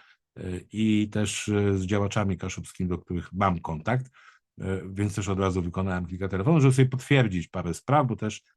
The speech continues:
dostałem jednego bardzo ciekawego maila od pewnej pani, e, która, e, zwróciła uwagę, e, mi na to zdarzenie. Ja pogrzebałem głębiej, e, porozmawiałem z moimi źródłami i tutaj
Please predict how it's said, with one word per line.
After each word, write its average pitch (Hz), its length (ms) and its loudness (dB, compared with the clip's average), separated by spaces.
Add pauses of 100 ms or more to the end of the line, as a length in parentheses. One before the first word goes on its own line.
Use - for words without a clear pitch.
(140)
dostałem 101 300 -2
jednego 98 280 0
bardzo 110 320 4
ciekawego 95 480 -2
maila 151 300 2
od 95 80 -8 (100)
pewnej 90 260 -12
pani, 139 300 2 (460)
e, 110 200 -8
która, 117 540 4
e, 110 220 -2
zwróciła 123 400 2
uwagę, 113 500 4 (460)
e, 104 360 -4
mi 104 480 0
na 101 520 2
to 110 140 2
zdarzenie. 123 720 4
Ja 113 520 4 (440)
pogrzebałem 113 680 6
głębiej, 131 580 4 (480)
e, 98 300 -4
porozmawiałem 101 1120 4
z 90 100 -6
moimi 98 300 2
źródłami 104 580 4
i 107 40 -4
tutaj 104 380 -2